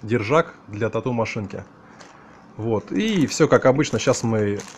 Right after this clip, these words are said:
вскроем посылку, проверим её целостность.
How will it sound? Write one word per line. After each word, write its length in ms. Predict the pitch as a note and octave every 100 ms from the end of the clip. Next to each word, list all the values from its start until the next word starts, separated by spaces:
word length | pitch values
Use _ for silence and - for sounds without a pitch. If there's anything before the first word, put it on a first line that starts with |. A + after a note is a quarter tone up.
| -
вскроем 380 | - - D3 G#2+
посылку, 600 | B2 A#2 G3 - D3 B2 - - - - -
проверим 500 | A#2+ B2+ C3 A2+ G2+
её 200 | G#2 G#2+
целостность. 680 | - F3 D#3 C#3 A#2 A2 -